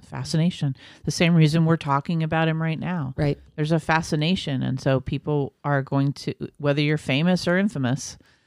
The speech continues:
Speaker 1: people are going to be attracted to you and trying to understand you.
Speaker 2: Yep.
Speaker 1: And, and want, and being near you will, s-, as a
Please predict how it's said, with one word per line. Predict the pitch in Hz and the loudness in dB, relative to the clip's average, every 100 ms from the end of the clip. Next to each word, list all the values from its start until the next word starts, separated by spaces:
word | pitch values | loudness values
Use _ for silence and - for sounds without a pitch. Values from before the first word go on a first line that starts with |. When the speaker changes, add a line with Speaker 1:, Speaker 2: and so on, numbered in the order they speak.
| _ _ _ _ - | _ _ _ _ -10
Speaker 1:
people | 147 135 127 | -6 -2 0
are | 131 | 0
going | 135 135 135 | 0 0 0
to | 135 - 139 131 131 131 | -4 -2 0 0 -2 -4
be | 139 135 117 - | -6 -4 -6 -8
attracted | 123 - 147 - - 123 123 | -10 -4 -4 -4 -2 -2 -2
to | 131 | -2
you | 123 120 120 113 | 2 2 2 0
and | - 127 117 | -2 -2 -2
trying | - 139 120 | -2 -2 -2
to | 123 135 | -4 -6
understand | 120 120 117 - 104 117 117 | -8 -6 -8 -6 -6 -4 -6
you. | - 120 147 _ | -8 -8 -10 _
Speaker 2:
Yep. | - 165 | -2 0
Speaker 1:
And, | 131 135 135 _ | 0 -2 -6 _
and | 127 127 123 127 _ _ | -4 -2 -2 -6 _ _
want, | 135 131 127 | -6 -4 -2
and | 135 131 | 0 0
being | 127 135 131 | 0 0 0
near | 127 131 | 0 0
you | 131 123 123 123 - - - - | 0 0 0 -2 -6 -14 -20 -6
will, | 147 135 | -2 0
s-, | 131 - _ _ | -2 -10 _ _
as | 123 131 123 | -2 -2 0
a | 117 120 | -4 -4